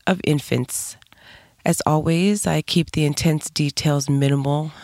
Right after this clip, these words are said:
I want to bring true stories to my listeners, not offend or horrify you guys, so I just wanted to let you know that beforehand.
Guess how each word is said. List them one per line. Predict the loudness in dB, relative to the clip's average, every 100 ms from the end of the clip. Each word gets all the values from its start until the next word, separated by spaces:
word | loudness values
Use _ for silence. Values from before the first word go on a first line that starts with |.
| -6
I | -2 0
want | 2 0 0
to |
bring | 0 -2
true | 0 0
stories | 0 2 4 4 2
to | 2
my | 4
listeners, | 4 2 2 2 2 2
not | 2 0
offend | 0 0 2 0
or | -2
horrify | 2 2 4 2 2 2
you | 2
guys, | 2 2 2 0
so | 0
I | 0
just | 0 0
wanted | 2 2
to | 2
let | 2 0
you | 0
know | 2 2
that | 2 0
beforehand. | -2 0 0 0 -4 -6 -10